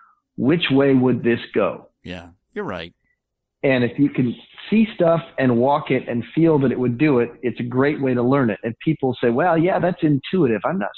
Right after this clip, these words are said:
Speaker 1: so sure it's really intuitive, uh, but I do know that it is something that if your mind is open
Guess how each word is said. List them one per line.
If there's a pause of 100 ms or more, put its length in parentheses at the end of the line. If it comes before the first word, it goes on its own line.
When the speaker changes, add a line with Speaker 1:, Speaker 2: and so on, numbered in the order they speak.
Speaker 1:
so (120)
sure
it's
really
intuitive, (840)
uh,
but
I
do
know (120)
that
it
is
something
that
if
your
mind
is (120)
open